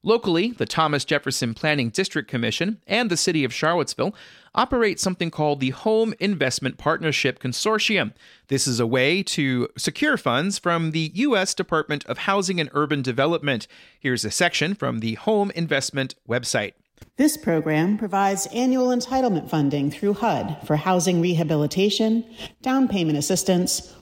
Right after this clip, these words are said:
Speaker 2: or new construction for qualifying households in the region.
Speaker 1: To help guide the program, Charlottesville and the T J P D C have issued a survey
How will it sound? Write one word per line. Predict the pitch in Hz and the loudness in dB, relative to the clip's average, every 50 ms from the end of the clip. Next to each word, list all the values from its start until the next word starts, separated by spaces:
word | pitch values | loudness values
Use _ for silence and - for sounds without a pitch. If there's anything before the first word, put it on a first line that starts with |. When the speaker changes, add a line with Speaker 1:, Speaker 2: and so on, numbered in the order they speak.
| _ - | _ -4
Speaker 2:
or | - 247 254 247 247 247 247 226 | 0 2 2 4 2 2 0 0
new | 220 233 262 262 | 0 0 0 2
construction | 262 262 247 - - 170 151 - - 143 135 147 | 2 0 0 2 0 0 -2 0 0 0 0 2
for | - 165 | 0 -2
qualifying | - - 185 180 175 180 175 - 185 175 175 180 | -4 0 0 2 2 2 2 0 0 0 2 2
households | 175 180 170 156 - - 143 131 131 165 143 - | 2 2 2 2 0 0 0 0 0 -2 -2 -2
in | - 170 160 151 | 0 2 4 4
the | 143 139 | 4 4
region. | 143 156 156 147 143 135 131 127 143 139 131 - - - - - - - - - - - - _ _ - | 2 2 2 2 2 0 0 0 0 0 -2 -4 -8 -18 -20 -20 -20 -20 -20 -20 -20 -20 -20 _ _ -2
Speaker 1:
To | - 147 | 0 0
help | 139 175 160 143 - - | 2 2 0 0 -2 0
guide | - 147 151 175 202 175 160 | 0 2 2 2 2 0 -2
the | 151 | -4
program, | - - 139 131 123 117 127 135 151 214 226 - - | 0 0 0 2 2 2 2 2 2 2 0 -4 -4
Charlottesville | - - 196 196 185 170 - - - 190 - | -2 0 2 2 2 0 -2 -2 -2 -2 0
and | - 127 123 | 0 0 0
the | 120 | -2
T | 117 - - 160 | -2 -2 -4 -2
J | 135 151 143 131 | 0 0 0 0
P | - - 151 139 | 0 -2 -4 -2
D | 127 123 117 | -2 -2 -4
C | - - - 202 175 185 202 | -2 -2 0 0 0 0 0
have | 180 185 170 - - | 0 -2 -2 -2 -2
issued | 233 220 - - 196 202 - - | -2 -2 0 0 0 0 0 0
a | 196 208 226 - | 0 0 0 -2
survey | - - - - 277 294 226 196 147 113 - | -4 -4 0 0 0 2 2 2 2 2 0